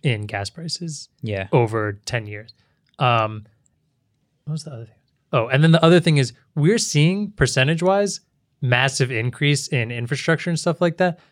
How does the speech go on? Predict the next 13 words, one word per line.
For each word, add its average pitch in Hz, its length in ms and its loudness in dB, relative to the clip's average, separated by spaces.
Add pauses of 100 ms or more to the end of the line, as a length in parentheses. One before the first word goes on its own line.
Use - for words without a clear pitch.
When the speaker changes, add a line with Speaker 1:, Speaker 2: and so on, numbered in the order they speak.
Speaker 1:
but 151 80 6
we're 135 120 6
seeing 160 260 4
it 147 100 2
because 131 280 2
the 135 100 0
infrastructure 123 500 -2
is 107 120 -8
so 117 120 0
small, 120 640 0 (280)
it's - 180 0
getting 120 400 -2
bigger. 110 420 0